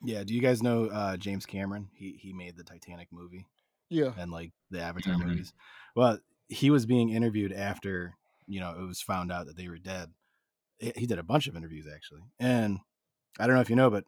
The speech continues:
Speaker 1: James Cameron is actually, like, in the submersible community, like, because he's, he's made, like, thirty-three successful trips to the Titanic.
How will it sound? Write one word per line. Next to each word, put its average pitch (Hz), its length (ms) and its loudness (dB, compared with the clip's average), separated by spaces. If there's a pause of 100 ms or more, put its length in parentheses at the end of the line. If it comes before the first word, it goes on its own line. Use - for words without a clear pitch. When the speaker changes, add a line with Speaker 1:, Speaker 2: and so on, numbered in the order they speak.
(120)
Speaker 1:
James 120 260 2
Cameron 120 400 4
is 98 140 -4
actually, 95 680 -4 (100)
like, 87 260 -8 (300)
in 135 200 8
the 113 80 6
submersible 104 680 -2
community, 90 600 -8
like, 78 240 -16
because 92 500 -10 (320)
he's, 131 420 6
he's 131 300 2
made, 107 220 2
like, 95 180 -4
thirty-three 95 560 -4
successful 85 500 -12
trips 85 340 -12
to 95 120 -12
the 85 80 -10
Titanic. 78 440 -18